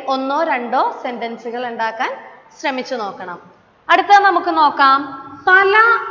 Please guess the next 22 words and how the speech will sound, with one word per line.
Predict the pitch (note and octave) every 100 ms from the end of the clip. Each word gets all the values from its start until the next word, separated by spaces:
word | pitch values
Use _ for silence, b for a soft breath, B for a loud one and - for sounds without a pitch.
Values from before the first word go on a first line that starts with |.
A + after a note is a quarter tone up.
| B3+
ആവർത്തി. | A#3+ A#3 A3 A3 - - E4 C#4 F3+ - - - - _ _ _ _ _ _ _ -
പല | E4 E4+ F4+ G#4 - C#4+
ആവർത്തി | C4 A#3 A3+ - D#4+ D#4 G#3+ D#3 -
എന്ന് | C4+ D#4+
പറയുന്നത് | E4 D#4+ D#4+ F4
നമ്മൾ | F4+ D#4+ E4+
ഈ | E4 D#4+
റിപ്പീറ്റ് | D#4 - F4 E4+ F#4 F#4
ചെയ്ത് | F4+ F4+ E4
ചെയ്യില്ലേ, | A#3+ G3+ F3+ F#3 F3+ C#4+
എന്തെങ്കിലും | D#4 E4+ E4 E4+
ഒരു | E4+ E4+
കാര്യം | C#4 C#4+ F4 B B -
നമ്മൾ | D4 D4 D#4
റിപ്പീറ്റ് | D4+ - C4+ C#4+
ചെയ്തു, | B3+ A3+ B3+
ഒരു | C4 B3+
തവണ | B3+ C4 C4
ചെയ്തു, | C4 A#3 A#3+ A#3+ A#3+
രണ്ട് | B3+ A#3+ B3
തവണ | A#3 A#3 C4+
ചെയ്തു, | A3+ G#3